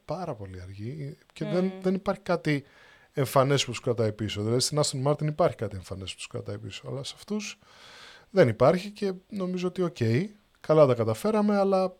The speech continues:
Speaker 1: πρέπει να τα κάνουμε καλύτερα, οπότε δύσκολα τα πράγματα.
Speaker 2: Οπότε εσύ θα μου πεις, προβλέψεις για Φόρμουλα δύο, Φόρμουλα τρία;
Speaker 1: Ε, νομίζω το έχουμε ξαναπεί. Στη Φόρμουλα
Speaker 2: Μμμ.
Speaker 1: δύο ο Ντάνιν, ε, που θα
Speaker 2: Ναι.
Speaker 1: κερδίσει το πρωτάθλημα, κατά τη γνώμη μου. Ε,
Speaker 2: Μμμ.
Speaker 1: ο Χέρτα θα είναι μέσα στους τέσσερις πρώτους.
Speaker 2: Μμμ.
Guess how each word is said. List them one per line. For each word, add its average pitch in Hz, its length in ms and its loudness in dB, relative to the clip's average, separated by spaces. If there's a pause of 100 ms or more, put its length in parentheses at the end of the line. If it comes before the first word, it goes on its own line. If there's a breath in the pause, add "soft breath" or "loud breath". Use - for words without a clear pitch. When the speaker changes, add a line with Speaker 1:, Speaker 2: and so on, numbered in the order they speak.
Speaker 1:
πρέπει 170 200 0
να 113 120 0
τα 113 80 2
κάνουμε 170 280 0
καλύτερα, 120 480 0
οπότε 143 440 -8 (240)
δύσκολα 110 340 -4
τα 92 80 -10
πράγματα. 98 460 -8 (200)
Speaker 2:
Οπότε 349 240 -4
εσύ 320 140 -8
θα 285 100 0
μου 202 140 -8
πεις, 208 260 -8
προβλέψεις 240 440 -6
για 214 140 -8
Φόρμουλα 226 380 -8
δύο, 233 180 -4
Φόρμουλα 220 420 -10
τρία; 247 360 -10 (560)
Speaker 1:
Ε, 180 200 6
νομίζω 220 280 2
το 233 60 6
έχουμε 226 160 4
ξαναπεί. 208 440 0
Στη - 120 -4
Φόρμουλα 165 260 6
Speaker 2:
Μμμ. 143 60 4
Speaker 1:
δύο 170 340 8
ο 135 60 4
Ντάνιν, 123 480 4
ε, 107 160 -2
που 110 160 -6
θα 117 140 -2
Speaker 2:
Ναι. - 180 0
Speaker 1:
κερδίσει 113 260 2
το 107 60 -8
πρωτάθλημα, 123 360 0
κατά 113 120 0
τη 110 100 -6
γνώμη 143 280 0
μου. 233 400 -2
Ε, 165 60 0
Speaker 2:
Μμμ. 151 240 2
Speaker 1:
ο 147 60 0
Χέρτα 127 300 2
θα 120 140 0
είναι 117 140 0
μέσα 110 180 -2
στους - 180 -10
τέσσερις 107 380 -2
πρώτους. 240 580 -2
Speaker 2:
Μμμ. 240 100 -8